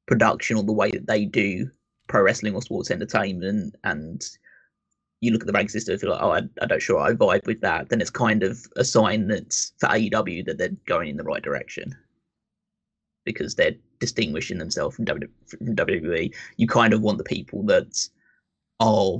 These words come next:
more just, like, super integrated into the way W W E does pro wrestling to look at that and either not like it or be, like, intrigued by it,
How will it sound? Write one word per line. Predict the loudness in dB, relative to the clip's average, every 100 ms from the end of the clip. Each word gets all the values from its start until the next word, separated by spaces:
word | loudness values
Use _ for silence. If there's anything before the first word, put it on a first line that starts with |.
| -4
more | 2 4 6 4 0 -4 _ _
just, | -6 -2 0
like, | 0 -2
super | 0 0 2 6 6 6 0 _ _ _ _
integrated | -2 0 4 4 4 2
into | -2 -2
the | 0
way | 0 0
W | -2 -2
W | -6 -4
E |
does | -6
pro | -4 0
wrestling | 0 0 -6 -4
to | 0
look | 0 -2
at | 0
that | 0 -2
and | -6 -6 -4
either | 0 2 2 2 0
not | 2 6
like | 6 6 4
it | 2 2
or | 0 -2 0
be, | 0 0 -4 -8 -10 _ _ _ _ 0
like, | 0 0 -12 -2
intrigued | -2 -2 _ _ _ -6
by | -2 -2
it, | -4